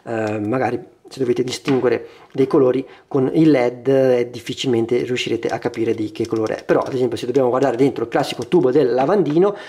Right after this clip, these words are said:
oppure per vedere se, eh, dentro qualche motore o in un punto dove non riusciamo ad entrare, assolutamente con questa telecamera, eh, riusciamo tranquillamente a vedere cosa succede.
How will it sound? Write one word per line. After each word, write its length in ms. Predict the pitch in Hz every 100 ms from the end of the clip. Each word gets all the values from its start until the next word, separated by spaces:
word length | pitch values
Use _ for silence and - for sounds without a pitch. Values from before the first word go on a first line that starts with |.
| -
oppure 300 | - 151 143 123
per 220 | - 127
vedere 320 | 127 143 123
se, 120 | -
eh, 160 | 156 - - - - - _ _ _ - -
dentro 240 | - 131 117
qualche 260 | 135 -
motore 560 | 131 123 156 160 139 135
o 380 | 131 135 135 135
in 100 | 135
un 160 | 135 120 _ _
punto 300 | _ 175 151
dove 160 | 143 143
non 120 | 139
riusciamo 340 | 135 - 175 139
ad 220 | 151 139
entrare, 540 | 208 233 139 117 143 - - -
assolutamente 720 | 151 151 170 220 156 143 165 165 - _
con 280 | 208 151 - - _
questa 240 | 190 175
telecamera, 840 | 156 285 175 139 147 170 175 170 139
eh, 40 |
riusciamo 580 | 185 - 123 123 - - _
tranquillamente 720 | 143 139 180 180 139 120 -
a 200 | 113 - _
vedere 760 | - 135 110 98 107 110 - -
cosa 320 | - 110 107 -
succede. 500 | - - - 80